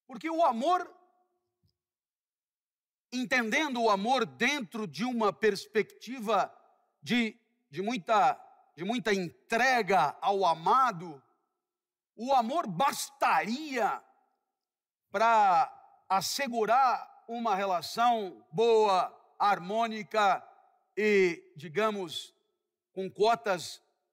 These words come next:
de felicidade bem distribuídas entre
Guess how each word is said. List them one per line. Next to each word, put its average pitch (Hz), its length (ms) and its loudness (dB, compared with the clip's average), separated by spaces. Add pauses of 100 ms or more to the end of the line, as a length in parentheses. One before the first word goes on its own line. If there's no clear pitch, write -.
de 139 180 -10
felicidade 185 880 0
bem 180 300 -4
distribuídas 175 1120 -6 (300)
entre 175 720 -2